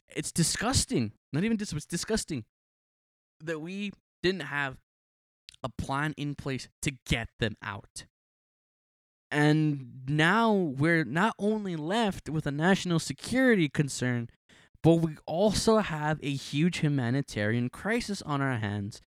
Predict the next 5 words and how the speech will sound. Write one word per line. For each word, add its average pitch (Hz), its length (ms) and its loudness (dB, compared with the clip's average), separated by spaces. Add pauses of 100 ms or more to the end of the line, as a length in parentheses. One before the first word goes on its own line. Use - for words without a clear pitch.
(360)
because 135 600 0
we 131 260 -4
had 113 520 -4 (160)
no 107 420 0 (320)
plan. 131 440 -2